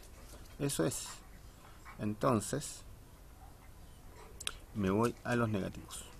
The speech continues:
Pero tengo que cambiar este color. Ahí voy. Ahora sí. Ganan los negativos. En la letra E tengo un dos negativo, un siete positivo. ¿Quiénes ganan?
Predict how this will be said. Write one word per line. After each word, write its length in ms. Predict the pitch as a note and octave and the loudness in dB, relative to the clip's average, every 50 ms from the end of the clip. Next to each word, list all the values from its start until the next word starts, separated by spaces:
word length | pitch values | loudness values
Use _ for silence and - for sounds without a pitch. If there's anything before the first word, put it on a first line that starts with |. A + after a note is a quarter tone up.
| - - - - - - - - - - - - - - - | -14 -14 -14 -14 -14 -12 -12 -12 -12 -12 -14 -12 -10 -4 -2
Pero 220 | A2+ A#2 B2+ A#2+ | 0 0 0 0
tengo 180 | G#2 G2+ G2+ G2+ | 2 2 2 4
que 80 | F#2+ | 4
cambiar 320 | G2 F#2+ F#2+ F#2 G2+ G#2 - - | 4 4 4 4 2 2 0 -2
este 320 | - - - - - - - | -6 -6 -6 -4 -4 -2 2
color. 320 | G2+ A2+ C#3 D#3 E3 - - - - - - - - - - - - - - - - - - - - - - - - - - - - - - - - - - - - - - | 6 6 6 6 6 2 -4 -8 -12 -14 -14 -14 -14 -14 -14 -14 -14 -12 -12 -12 -12 -14 -14 -12 -12 -12 -12 -12 -12 -10 -10 -10 -10 -10 -12 -10 -12 -12 -12 -12 -10 -8 -6
Ahí 120 | F2+ F2+ | -2 0
voy. 220 | G2 A#2+ C3+ D3 - - - - - - - - - - - - - - - - - - - - - - - - - - - - - - - - - - - - - - - - | 2 4 2 2 0 -2 -10 -12 -12 -12 -12 -10 -12 -10 -12 -12 -14 -14 -14 -14 -14 -12 -12 -12 -12 -12 -12 -12 -12 -12 -12 -12 -12 -12 -12 -14 -14 -14 -14 -14 -10 -8 -4 0
Ahora 180 | F2 F2+ F#2 | 2 2 2
sí. 240 | - - - D3+ E3 - - - - - - - - - - - - - - - - - - - - - - - - - - - - - - - - - - - | 2 2 2 0 0 0 -4 -12 -12 -14 -14 -14 -14 -14 -12 -14 -14 -14 -14 -14 -14 -14 -14 -14 -14 -14 -14 -14 -14 -14 -14 -14 -14 -14 -16 -16 -16 -12 -6 -2
Ganan 500 | G#2 G2 G2 G2+ A2+ A#2+ A#2+ A2 G2+ F#2 | 0 0 2 6 8 8 10 10 8 6
los 100 | F2+ E2 | 4 2
negativos. 540 | D#2+ E2 D#2+ - - - - - - - - - - - - - - - - - - - | 0 0 -2 -4 -6 -8 -8 -8 -10 -10 -10 -12 -12 -12 -12 -12 -12 -12 -14 -10 0 6
En 80 | A2 G#2+ | 8 10
la 80 | A2 | 10
letra 300 | A#2 B2+ B2+ B2+ B2+ C3 | 10 10 10 10 10 12
E 180 | C#3 D3+ E3 D#3+ | 12 12 10 8
tengo 300 | - C#3+ C3+ B2+ B2 A#2+ | 8 8 8 8 10 8
un 80 | A#2 | 8
dos 100 | A2+ B2 | 8 6
negativo, 400 | B2 B2+ A#2+ A#2 A2+ C3+ C#3+ D3 | 6 8 8 6 8 8 8 8
un 80 | C#3 C3 | 8 6
siete 220 | - - B2+ C3 | 6 6 4 4
positivo. 480 | B2 B2+ - C#3 B2+ - E3+ F3 E3+ D3+ | 4 4 2 2 4 6 6 8 8 8
¿Quiénes 200 | D#3 D#3 D#3 D3 | 8 8 8 8
ganan? 360 | D3 D3+ D#3 E3 F3 F#3 - | 6 6 6 6 4 2 -2